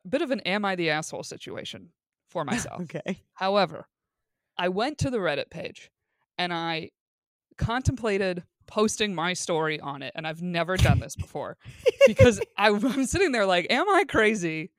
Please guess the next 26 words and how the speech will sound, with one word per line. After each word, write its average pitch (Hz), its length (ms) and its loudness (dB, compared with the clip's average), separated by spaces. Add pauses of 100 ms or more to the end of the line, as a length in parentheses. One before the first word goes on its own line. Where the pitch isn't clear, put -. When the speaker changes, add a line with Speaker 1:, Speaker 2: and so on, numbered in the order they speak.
(460)
Speaker 1:
Or, 185 460 4
you 208 120 -4
know, 160 360 -4
did 190 200 0
I 190 120 4
handle 285 320 0
it 180 140 -2
as 196 220 -4
well 196 240 2
as 185 140 0
I 170 60 -2
could 160 200 -8
have?" - 160 -12
I 214 140 -2
think 254 320 -6
I 190 100 2
did. - 240 -14 (100)
All 180 80 -12
right. 208 200 -6 (580)
Now, 180 220 -2 (240)
Speaker 2:
Yeah. 170 140 -6
Speaker 1:
through 226 260 2
the 226 80 2
Reddit 233 320 2
page, 170 240 0
though, 156 300 -2